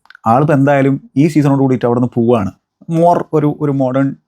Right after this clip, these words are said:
ഏഹ്, ടാക്ടീഷ്യൻ അങ്ങോട്ടേക്ക് വരും റയൽ മാഡ്രിഡിലേക്ക്, സംശയമില്ലാത്തൊരു കാര്യമാണ്. പക്ഷേ അദ്ദേഹം അവിടെ ചെയ്തിട്ടുള്ളൊരു ജോബ് അതൊരു കമൻറ്റബിൾ ജോബാണ്. കാരണം വെച്ചാലേ ഓവറായിട്ട് ഏഹ്, പിന്നെ മൈന്യൂട്ട് ഡീറ്റെയിലുകൾ, ടാക്റ്റിക്കലായിട്ടുള്ള ഡീറ്റെയിലുകൾ കൊണ്ട് ഓവർലോഡ്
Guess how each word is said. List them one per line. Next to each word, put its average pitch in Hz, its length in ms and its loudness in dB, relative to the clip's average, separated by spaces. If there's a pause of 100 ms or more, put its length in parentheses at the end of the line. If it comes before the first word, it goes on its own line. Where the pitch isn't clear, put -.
(160)
ഏഹ്, 131 200 -2
ടാക്ടീഷ്യൻ 120 420 -2
അങ്ങോട്ടേക്ക് 117 360 -2
വരും 107 140 -6 (360)
റയൽ 113 160 0
മാഡ്രിഡിലേക്ക്, 104 320 -4 (400)
സംശയമില്ലാത്തൊരു 113 380 -2
കാര്യമാണ്. 104 220 -8 (360)
പക്ഷേ 127 160 -2
അദ്ദേഹം 139 180 2
അവിടെ 135 180 0
ചെയ്തിട്ടുള്ളൊരു 135 360 -2 (100)
ജോബ് 120 320 0 (200)
അതൊരു 139 180 -4 (140)
കമൻറ്റബിൾ 139 540 0 (100)
ജോബാണ്. 107 300 -8 (600)
കാരണം 180 180 0
വെച്ചാലേ 156 260 2 (640)
ഓവറായിട്ട് 208 640 0 (600)
ഏഹ്, 135 260 -2 (160)
പിന്നെ 139 200 2 (260)
മൈന്യൂട്ട് 175 460 2 (180)
ഡീറ്റെയിലുകൾ, 147 440 0 (300)
ടാക്റ്റിക്കലായിട്ടുള്ള 135 680 -2 (220)
ഡീറ്റെയിലുകൾ 131 500 2
കൊണ്ട് 127 380 0 (560)
ഓവർലോഡ് 156 600 2